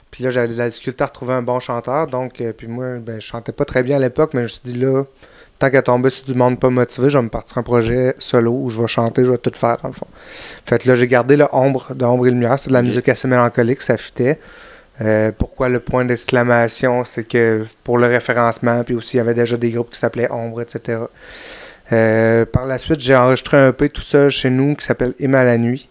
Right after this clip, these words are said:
Speaker 2: Mhm.
Speaker 1: Puis là, ben, je jouais acoustique, euh, souvent en spectacle. Puis là, à un moment donné, je suis là, ben, il me semble que c'est le fun, les arrangements que j'ai faits. J'aimerais ça y travailler avec, euh,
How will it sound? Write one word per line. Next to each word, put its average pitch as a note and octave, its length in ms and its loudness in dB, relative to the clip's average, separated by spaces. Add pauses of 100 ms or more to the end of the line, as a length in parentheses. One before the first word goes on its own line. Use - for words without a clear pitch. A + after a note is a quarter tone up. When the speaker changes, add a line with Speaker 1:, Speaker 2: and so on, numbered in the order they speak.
(100)
Speaker 2:
Mhm. G#2 220 -10 (200)
Speaker 1:
Puis A#2 180 -4
là, B2+ 220 6
ben, A#2 320 0
je A#2 140 2
jouais B2 240 0
acoustique, - 580 -2
euh, A#2+ 100 4
souvent A#2+ 280 -2
en B2+ 40 -2
spectacle. - 460 -2
Puis - 60 -6
là, C3 40 0
à A#2+ 40 2
un - 20 -2
moment A#2 80 0
donné, B2 100 0
je C3+ 60 -4
suis C#3 100 -6
là, A#2+ 80 -4
ben, A2+ 120 -6
il A2 80 -8
me A2 80 -10
semble C#3+ 220 -2
que B2 140 -4
c'est A#2+ 140 -2
le A#2 60 0
fun, C3 180 0
les B2+ 180 -2
arrangements A#2+ 380 0
que A#2+ 40 -2
j'ai A#2+ 120 0
faits. D3 160 0
J'aimerais B2 220 0
ça B2 120 0
y B2+ 60 2
travailler A#2+ 320 2
avec, A#2+ 260 -2
euh, A2 140 -2